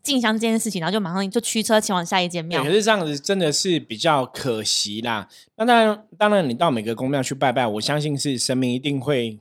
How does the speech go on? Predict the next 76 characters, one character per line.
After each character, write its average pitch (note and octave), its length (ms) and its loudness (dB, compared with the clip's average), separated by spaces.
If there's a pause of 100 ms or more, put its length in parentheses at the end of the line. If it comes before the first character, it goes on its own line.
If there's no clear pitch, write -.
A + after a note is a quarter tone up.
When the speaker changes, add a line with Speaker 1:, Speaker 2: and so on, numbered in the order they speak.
Speaker 2:
给 G2+ 160 -6
庇 E4 140 -2
佑。 D#4+ 40 4
Speaker 1:
有 - 0 -
点 - 20 -2
像 D#4+ 360 4
签 F4 240 4
到。 E4 200 6 (500)
Speaker 2:
<laughs> - 520 0
神 F#3+ 80 2
明 G3 80 6
一 F#3 60 4
定 G#3 160 6
会 G#3 80 8
有 C#3 100 8
庇 D#3+ 280 -4
佑， C#3+ 220 6
一 C3 40 0
定 D3 180 -2
会 D3+ 80 4
有 A2+ 140 4
加 B2 360 2
持 G#2 320 -6
的 G#2+ 140 -4
事 G#2+ 160 -2
情 A2+ 160 -2
发 A2+ 260 0
生 A2+ 160 -2
嘛。 G#2 220 -6
可 A2+ 140 -4
是 B2 120 4
只 F3+ 220 -4
是 C3 60 -4
说 D3 160 4
对 D3 180 2
大 C3+ 240 2
多 C3 140 -2
数 C3 120 -2
朋 A#2 180 -2
友 A2+ 60 -2
来 G#2 140 -4
讲， G#2+ 180 -6
如 A#2 60 -2
果 A#2 100 -2
说 A#2 320 -2 (600)
有， B2 140 2 (100)
有 B2+ 140 2
的 B2 200 4
可 A#2 140 -4
能 A#2 280 0 (220)
不 D#3 80 -4
晓 G#2 280 4
得， G#2+ 220 -2
或 C3 100 0
者 F3 120 4
有 B2+ 160 4
的 A2+ 100 2
可 G#2+ 80 -6
能 A#2+ 100 0
他 C#3+ 120 0
没 C#3 100 2
办 C#3 140 4
法 A#2+ 40 2
直 A2+ 60 -6
接 A#2+ 140 0
跟 B2+ 120 0
神 A#2+ 120 -2
明 A2 160 -4
沟 A#2 180 0
通， A#2+ 240 -2
他 A#2+ 100 -4
没 B2 120 -2
有 A2+ 80 -4
些 A#2+ 160 -4
感 F#2+ 260 -8
应， A2 240 -6